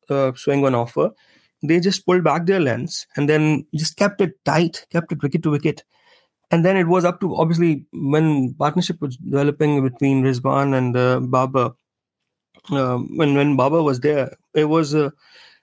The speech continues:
it was just up to them to see whether they can, you know, um,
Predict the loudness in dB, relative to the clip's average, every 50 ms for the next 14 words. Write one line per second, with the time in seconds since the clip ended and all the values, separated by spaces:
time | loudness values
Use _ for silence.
0 | _ _ _ -2 0 0 2 2 2 2 0 0 -2 -2 -4 -4 -4 -2 0 2
1 | 2 2 2 0 0 0 0 -2 -4 -8 _ _ _ _ -14 -10 -6 -2 0 2
2 | 2 2 2 0 0 2 2 2 2 0 -2 0 0 0 2 2 2 2 2 2
3 | 2 0 0 0 0 -2 -2 -4 -6